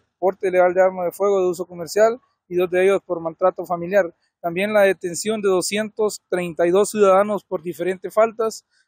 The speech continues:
a la Ley de Policía y Convivencia y Seguridad Ciudadana. También ciento diecisiete armas blancas que fueron decomisadas por portarla de manera visible y bajo la ingesta de bebidas alcohólicas.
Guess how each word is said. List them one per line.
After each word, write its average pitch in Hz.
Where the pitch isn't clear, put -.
a 175
la 175
Ley 185
de 190
Policía 185
y 196
Convivencia 175
y -
Seguridad 180
Ciudadana. 202
También 175
ciento 202
diecisiete 196
armas 190
blancas 190
que 139
fueron 196
decomisadas 196
por 180
portarla 202
de 196
manera 185
visible 226
y 202
bajo 185
la 185
ingesta 190
de 202
bebidas 190
alcohólicas. 196